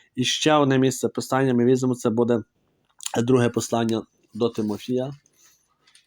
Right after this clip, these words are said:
Будемо читати третій розділ. Читаємо тринадцятий вірш. «А люди лихі», де лихі?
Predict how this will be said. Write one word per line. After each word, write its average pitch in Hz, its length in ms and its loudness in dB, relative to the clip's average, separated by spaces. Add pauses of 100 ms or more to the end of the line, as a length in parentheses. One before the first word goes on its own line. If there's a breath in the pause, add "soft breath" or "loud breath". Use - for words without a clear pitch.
Будемо 113 200 -6
читати 110 580 -4 (840)
третій 113 540 -2 (240)
розділ. 120 600 2 (1600 loud breath)
Читаємо 123 760 0 (640 soft breath)
тринадцятий 123 560 0
вірш. - 320 -8 (1000 soft breath)
«А 120 220 2
люди 185 300 4
лихі», 196 420 4
де 139 220 2
лихі? 101 440 -4